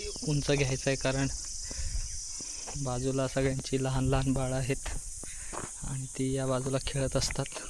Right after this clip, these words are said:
चुकून जर एखादा या विहिरीमध्ये पडला, तर पूर्ण दगडांची विहीर आहे, नक्कीच हातपाय मोडल, डोकंसुद्धा फुटल.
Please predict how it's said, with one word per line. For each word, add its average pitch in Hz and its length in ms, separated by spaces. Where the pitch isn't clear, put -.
चुकून 135 400
जर 139 160
एखादा 135 340
या 135 120
विहिरीमध्ये 139 500
पडला, 131 400
तर - 160
पूर्ण 143 260
दगडांची 135 480
विहीर 139 300
आहे, 135 200
नक्कीच 139 440
हातपाय 139 380
मोडल, 135 380
डोकंसुद्धा 135 680
फुटल. 131 400